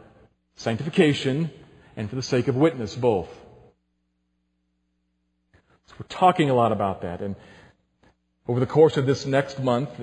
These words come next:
August, we're actually in August now, of course, this next month, the elders are gonna be launching an initiative that prayerfully will help us in this. It's not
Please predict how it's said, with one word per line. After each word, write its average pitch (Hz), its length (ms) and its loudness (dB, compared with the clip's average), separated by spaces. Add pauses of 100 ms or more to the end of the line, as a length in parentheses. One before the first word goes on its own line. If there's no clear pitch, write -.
(220)
August, 117 420 -2
we're 107 120 -6
actually 101 200 -10
in 98 80 -6
August 92 320 -8
now, 82 240 -12 (1300)
of - 40 -20
course, 139 180 2
this 131 120 -6
next 127 260 -2
month, 113 200 -2
the 120 120 2
elders 123 340 4
are 120 60 -2
gonna 120 160 0
be 110 220 -2 (420)
launching 127 440 0
an 117 60 0
initiative 123 500 0
that - 760 -2
prayerfully 127 580 0
will 117 560 -2
help 160 400 0
us 101 280 -8
in 101 180 -8
this. 85 180 -10
It's - 140 -20
not 127 260 -6